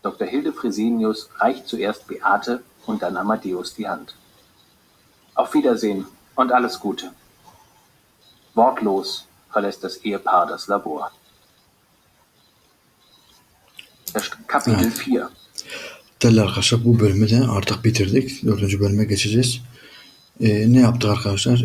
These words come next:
Speaker 2: İki de-, üç defa tekrar yaptık. İlk başta sesi dinlettim. Sonra ben Türkçe anlamlandırmasını yaptım. Daha sonra da tekrar sesi dinleterek hem metni okuduk. Ee,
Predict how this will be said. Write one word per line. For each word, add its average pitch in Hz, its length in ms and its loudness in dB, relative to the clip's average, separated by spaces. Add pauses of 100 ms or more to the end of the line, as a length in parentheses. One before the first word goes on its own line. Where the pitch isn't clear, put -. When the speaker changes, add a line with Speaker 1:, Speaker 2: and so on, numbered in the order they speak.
Speaker 2:
İki 113 240 2
de-, 104 160 0
üç 120 180 2
defa 113 180 2
tekrar 113 280 2
yaptık. 104 340 -2
İlk 113 180 -4
başta 110 220 0
sesi 117 300 2
dinlettim. 120 500 2
Sonra 107 300 2
ben 107 80 2
Türkçe 110 260 -2
anlamlandırmasını 107 640 2
yaptım. 110 300 2
Daha 104 160 0
sonra 104 280 0
da 113 100 2
tekrar 104 240 -4
sesi 107 280 0
dinleterek 104 480 -2
hem 110 120 4
metni 104 240 2
okuduk. 110 400 2 (840)
Ee, 101 340 -4